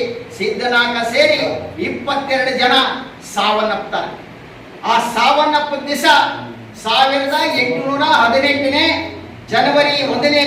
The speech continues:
ತಾರೀಕು ಅಲ್ಲಿ ಫ್ಲಾಗ್ ಅನ್ನ ಬ್ರಿಟಿಷ್ ಆಡಳಿತ ವಿಜಯೋತ್ಸವನ ಫ್ಲಾಗ್ ಅನ್ನ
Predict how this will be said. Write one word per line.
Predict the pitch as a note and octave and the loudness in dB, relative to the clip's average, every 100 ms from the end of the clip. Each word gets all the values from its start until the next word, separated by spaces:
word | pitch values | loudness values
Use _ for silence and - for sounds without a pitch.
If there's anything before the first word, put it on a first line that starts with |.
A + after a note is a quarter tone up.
| C4 | 2
ತಾರೀಕು | B3+ B3 B3+ E4+ E4 C4+ - - - - | 2 0 -2 2 4 4 0 -4 -10 -2
ಅಲ್ಲಿ | A3+ B3+ C4 C4 B3+ | 0 2 0 0 2
ಫ್ಲಾಗ್ | A3+ B3 C4 | 2 4 4
ಅನ್ನ | C4 B3 B3+ - - - | 4 2 2 0 -8 -6
ಬ್ರಿಟಿಷ್ | G#3+ - C4 B3+ A#3 | -4 0 0 2 0
ಆಡಳಿತ | A3+ A#3 A#3 C#4+ A#3+ - A3+ - - | 0 0 2 4 4 2 -4 -10 -6
ವಿಜಯೋತ್ಸವನ | F#3+ - C4+ D4 C#4+ - C4 C4 B3 | -4 2 4 4 2 0 -2 -2 0
ಫ್ಲಾಗ್ | A3+ A#3 | 0 0
ಅನ್ನ | A#3+ | 0